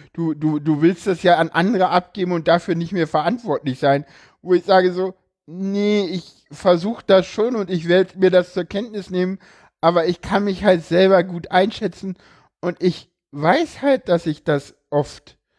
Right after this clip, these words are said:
gar nicht kann und ich weiß halt, dass ich,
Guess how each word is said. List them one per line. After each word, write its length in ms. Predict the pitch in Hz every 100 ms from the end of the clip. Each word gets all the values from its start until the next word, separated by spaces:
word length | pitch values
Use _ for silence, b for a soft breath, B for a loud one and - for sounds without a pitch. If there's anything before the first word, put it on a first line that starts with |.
| _ _ _ _ _ _
gar 180 | 156 147
nicht 240 | 147 -
kann 320 | - 285 294 208
und 120 | 165
ich 140 | 165
weiß 260 | 170 233 254
halt, 200 | 202 185
dass 160 | 175
ich, 400 | 185 165 156 -